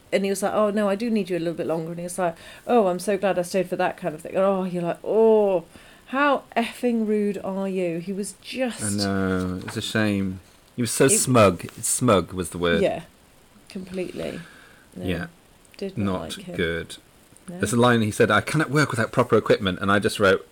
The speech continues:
Speaker 2: "Oh, do F off" next to it.
Speaker 1: Yeah, yeah, I
Speaker 2: <laughs> It's like
Speaker 1: a few of those.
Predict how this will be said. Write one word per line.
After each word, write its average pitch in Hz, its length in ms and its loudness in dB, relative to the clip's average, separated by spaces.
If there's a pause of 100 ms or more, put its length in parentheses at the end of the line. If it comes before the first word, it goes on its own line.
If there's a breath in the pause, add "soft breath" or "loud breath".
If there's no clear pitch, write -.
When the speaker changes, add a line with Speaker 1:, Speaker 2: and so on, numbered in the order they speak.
Speaker 2:
"Oh, 101 140 2
do 101 260 0
F 85 240 -2
off" 85 400 -2
next - 300 2
to - 140 2
it. 180 280 2 (460)
Speaker 1:
Yeah, 427 100 8
yeah, 165 300 4
I 185 60 0
Speaker 2:
<laughs> - 20 2
It's - 500 -4
like 202 200 -2
Speaker 1:
a 220 100 -6
few 165 240 -6
of 147 80 -6
those. - 460 -4